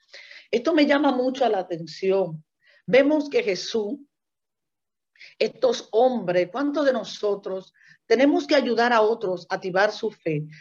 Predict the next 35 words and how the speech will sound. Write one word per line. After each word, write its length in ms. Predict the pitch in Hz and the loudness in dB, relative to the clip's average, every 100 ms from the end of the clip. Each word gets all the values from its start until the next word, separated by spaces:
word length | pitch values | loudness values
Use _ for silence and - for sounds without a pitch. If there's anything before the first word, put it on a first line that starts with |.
| - | -2
Con 260 | 277 285 285 | 4 4 4
tu 140 | 294 | 0
testimonio, 1040 | 285 285 269 226 233 269 262 208 185 180 - | 0 0 -2 -2 0 2 2 0 -4 -6 0
con 180 | 202 | 0
tu 160 | 202 240 | 2 0
evidencia 640 | 202 190 202 247 269 285 220 | 2 2 2 2 2 0 -2
en 120 | 190 | -4
el 100 | 196 | -6
Señor, 580 | 185 185 180 185 190 196 _ _ - | -6 -6 -4 -2 -2 -4 _ _ -2
tú 140 | 269 | 4
lo 140 | 285 | 4
que 140 | 285 262 | 6 4
haces 340 | 240 247 - | 4 0 2
es 480 | 247 226 247 254 - - - | 6 8 6 4 -4 -20 -2
activar 540 | - - 226 202 240 | -2 -2 -4 0 2
la 160 | 247 214 | 2 0
fe 140 | 220 | 0
de 100 | 214 | 0
otro. 540 | 196 202 202 _ 170 160 - _ | 2 0 -2 _ -14 -14 -18 _
Cada 200 | 254 302 | -2 0
vez 160 | 330 320 | 0 0
que 160 | 311 | -2
Dios 180 | 240 247 | 0 0
hace 200 | 254 254 | 0 -2
una 160 | 233 226 | -6 -6
sanidad 400 | 220 208 202 196 | -6 -6 -4 -6
en 120 | 202 | -6
tu 140 | 214 | -6
vida, 260 | 190 190 180 - - | -4 -2 -4 -6 0
es 180 | 247 247 | 2 2
importante 640 | 285 262 220 233 254 262 | 2 2 0 0 -2 -2
que 140 | - 185 | -6 -2
tú 100 | 202 | 0
lo 180 | 196 | 2
hable, 300 | 185 185 196 | 2 0 -2